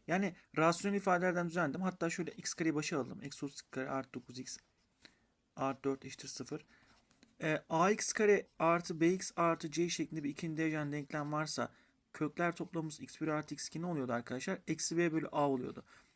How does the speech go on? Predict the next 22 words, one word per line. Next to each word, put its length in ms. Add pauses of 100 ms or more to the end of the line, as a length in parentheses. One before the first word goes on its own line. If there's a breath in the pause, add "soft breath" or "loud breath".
(140)
Burada 260
x'in 280
katsayısı 580 (400)
dokuz, 400 (360)
yani 340 (1500 loud breath)
eksi 300
dokuz 400
bölü 400 (500 loud breath)
x 180
karenin 240
katsayısı 460
eksi 180
otuz. 180
Yani 220
burada 140
x 160
karenin 220
karşısı 300
a'yı 280
alıyoruz 300
ya 80
başı, 180